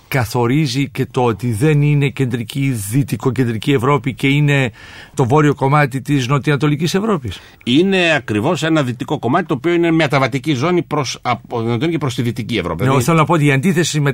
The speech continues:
Speaker 1: με το Βυζάντιο εν υπάρχει σε αυτούς τους προσδιορισμούς; Δηλαδή, κρατάνε τα παλιά
Speaker 2: Ε,
Speaker 1: ή έχουν ξεπεραστεί;
Speaker 2: ο, ο, προσέξτε τι γίνεται. Αργότερα, όταν ένα μέρος των Κροατών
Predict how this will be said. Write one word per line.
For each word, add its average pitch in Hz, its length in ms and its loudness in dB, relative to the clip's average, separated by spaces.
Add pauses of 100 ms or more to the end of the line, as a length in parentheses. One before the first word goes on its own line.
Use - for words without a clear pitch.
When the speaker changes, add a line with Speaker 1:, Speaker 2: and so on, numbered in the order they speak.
(120)
Speaker 1:
με 131 100 0
το 135 100 0
Βυζάντιο 127 540 2
εν 127 120 2
υπάρχει 123 400 0
σε - 140 -2
αυτούς 127 220 -2
τους - 100 -10
προσδιορισμούς; 143 680 0
Δηλαδή, 139 220 2 (120)
κρατάνε 151 460 0
τα 156 100 0
παλιά 123 300 2
Speaker 2:
Ε, 117 460 4
Speaker 1:
ή 110 60 4
έχουν 185 200 0
ξεπεραστεί; 135 640 0
Speaker 2:
ο, 113 60 -2
ο, 110 80 -2
προσέξτε 113 560 -2
τι 95 120 -6
γίνεται. 92 580 -2 (180)
Αργότερα, 98 720 2
όταν 104 400 0
ένα 101 280 0
μέρος 101 640 2
των 92 160 0
Κροατών 95 580 2